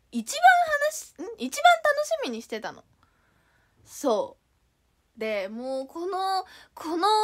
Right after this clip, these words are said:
運動会に全てをかけて生きてるレベルで、楽しみにしていたんですけど。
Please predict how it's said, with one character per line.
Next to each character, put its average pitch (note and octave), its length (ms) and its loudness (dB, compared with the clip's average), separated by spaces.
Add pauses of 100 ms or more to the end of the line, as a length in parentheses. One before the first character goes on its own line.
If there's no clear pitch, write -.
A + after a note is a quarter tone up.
(160)
運 G4+ 80 -2
動 G#4+ 160 2
会 B3+ 260 0
に A3+ 140 -6
全 D4+ 360 -6
て A#3 140 -8
を G3 80 -10
か C4+ 200 -10
け C4 120 -6
て G#3+ 160 -12
生 G#3+ 120 -6
き - 80 -20
て F3+ 140 -10
る F3+ 120 -10
レ F3+ 120 -8
ベ E3+ 140 -10
ル E3+ 140 -14
で、 B3+ 340 -4 (540)
楽 C4+ 180 -6
し C#4+ 120 -12
み A3+ 120 -8
に F#3+ 160 -14
し - 60 -20
て G3+ 160 -10
い G3+ 80 -10
た G3+ 120 -10
ん F#3 80 -14
で - 80 -20
す - 160 -20
け - 120 -20
ど。 E3+ 360 -12